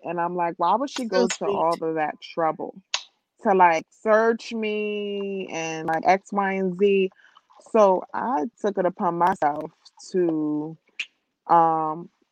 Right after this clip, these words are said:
Speaker 1: and then one night, oh, when we got back, there was a night he was supposed to come and see me, and he decided not to. Like, all of a sudden, he was just, like, not coming. And I'm like, I was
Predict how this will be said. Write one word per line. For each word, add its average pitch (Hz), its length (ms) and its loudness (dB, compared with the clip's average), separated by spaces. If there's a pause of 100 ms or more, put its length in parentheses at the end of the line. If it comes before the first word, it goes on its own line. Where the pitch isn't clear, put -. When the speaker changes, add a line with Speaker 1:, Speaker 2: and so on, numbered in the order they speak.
(200)
Speaker 1:
and 220 160 6
then 208 140 2
one 247 180 4
night, 220 220 2
oh, 196 200 4
when 190 220 -4
we 196 100 -4
got 208 320 2
back, 208 280 2
there 196 100 -2
was 185 140 -2
a 180 60 -4
night 175 240 -6
he 190 80 -2
was 180 120 -6
supposed 175 360 -6
to 185 80 -6
come 185 220 -6
and 208 100 -8
see 190 100 -10
me, 156 200 -8
and 160 400 -6 (320)
he 185 120 6
decided 180 460 6
not - 260 -2
to. 165 140 0
Like, 160 180 0
all 180 120 4
of 180 80 -2
a 185 60 -2
sudden, 180 320 0
he 175 140 -2
was 170 120 -2
just, 175 180 -6
like, 160 240 0
not 156 420 0 (460)
coming. 196 320 4
And 170 140 -2
I'm 247 160 -2
like, 185 280 0 (240)
I - 80 0
was - 100 0